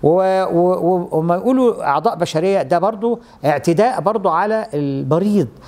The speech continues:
لأنك أنت بتعامله بطريقة غير علمية، ليس لك ثوابت أو قواعد علمية ثابتة لمعالجة.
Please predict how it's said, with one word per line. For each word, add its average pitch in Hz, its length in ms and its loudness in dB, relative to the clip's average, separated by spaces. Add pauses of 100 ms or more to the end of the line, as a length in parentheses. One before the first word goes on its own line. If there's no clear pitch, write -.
(240)
لأنك 156 320 2
أنت 196 140 2
بتعامله 170 460 0
بطريقة 170 420 0
غير 202 260 0
علمية، 185 500 -2 (340)
ليس 196 240 2
لك 180 360 0
ثوابت 165 520 0
أو 147 120 0
قواعد 160 460 -2
علمية 156 340 0
ثابتة 185 440 0 (300)
لمعالجة. 151 840 0